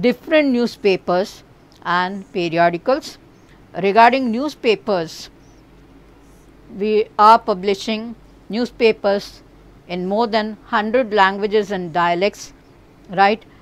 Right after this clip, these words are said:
And we have the largest circulation of newspapers in Hindi, which is a national language, followed by English and Urdu. The other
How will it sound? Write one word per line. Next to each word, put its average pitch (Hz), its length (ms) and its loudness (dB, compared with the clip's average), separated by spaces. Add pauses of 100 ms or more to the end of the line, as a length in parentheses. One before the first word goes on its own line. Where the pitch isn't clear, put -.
(300)
And 180 220 -2
we 190 80 0
have 196 200 0
the 190 80 -2
largest 214 500 4
circulation 247 520 0
of 233 100 -2
newspapers 208 840 -4 (220)
in 180 220 -6
Hindi, 233 500 -4 (400)
which 185 180 -8
is 180 140 -4
a 170 240 -2 (880)
national 202 460 0
language, 240 600 -2 (300)
followed 202 520 0
by 196 320 4 (400)
English 196 540 -2 (120)
and 185 320 -4 (100)
Urdu. 151 400 -8 (520)
The 208 100 -2
other 247 520 2